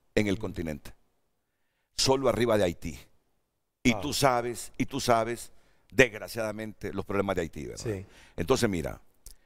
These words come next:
Speaker 1: háblale a la gente en base a estos principios,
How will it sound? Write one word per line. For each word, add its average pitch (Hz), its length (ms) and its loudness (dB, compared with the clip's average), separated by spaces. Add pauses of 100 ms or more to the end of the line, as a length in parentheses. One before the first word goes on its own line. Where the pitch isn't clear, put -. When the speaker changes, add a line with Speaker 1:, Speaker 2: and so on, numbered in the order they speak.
(580)
Speaker 1:
háblale 214 480 4
a - 20 -4
la 143 140 -4
gente 156 640 -6 (100)
en 127 180 -2
base - 320 2
a 139 60 6
estos 208 380 0
principios, 139 1080 -2